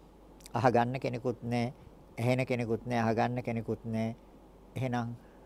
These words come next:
නාම රූප දෙක ක්‍රියාවලිය. දැන් මෙච්චර වෙලා සිද්ධ වෙච්ච ධර්මතාවයනොත් අපි තව ටිකක් පරික්ෂා කරන්න බලනවා.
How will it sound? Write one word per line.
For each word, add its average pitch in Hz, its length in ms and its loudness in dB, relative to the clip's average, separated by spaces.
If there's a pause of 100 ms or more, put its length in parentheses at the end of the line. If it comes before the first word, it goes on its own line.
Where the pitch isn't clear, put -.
නාම 110 300 0
රූප 104 240 0
දෙක 101 280 -8
ක්‍රියාවලිය. 95 460 -4
දැන් 156 160 6
මෙච්චර 151 340 6
වෙලා 185 200 12
සිද්ධ 156 280 8
වෙච්ච 175 280 10
ධර්මතාවයනොත් 170 840 10
අපි 151 180 8
තව 147 180 12
ටිකක් 156 280 4
පරික්ෂා 113 400 4
කරන්න 98 240 -2
බලනවා. 101 340 -8